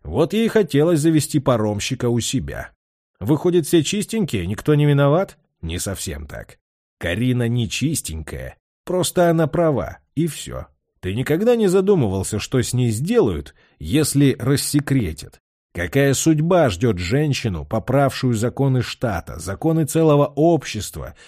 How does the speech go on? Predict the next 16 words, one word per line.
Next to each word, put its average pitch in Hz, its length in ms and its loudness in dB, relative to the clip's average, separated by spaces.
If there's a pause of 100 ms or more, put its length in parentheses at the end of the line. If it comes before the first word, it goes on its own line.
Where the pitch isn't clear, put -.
глумившуюся 139 880 2
над 131 160 0
святынями 117 640 -2
этого 92 260 -6
общества? - 720 -4 (360)
Как 190 260 0
поступят 175 600 0
с - 140 -10
той, 180 300 2
которая 131 380 2
вздумала 127 600 2 (200)
низвергнуть 143 840 4
ни 139 80 4
много 139 260 2
ни 131 100 4
мало 156 360 4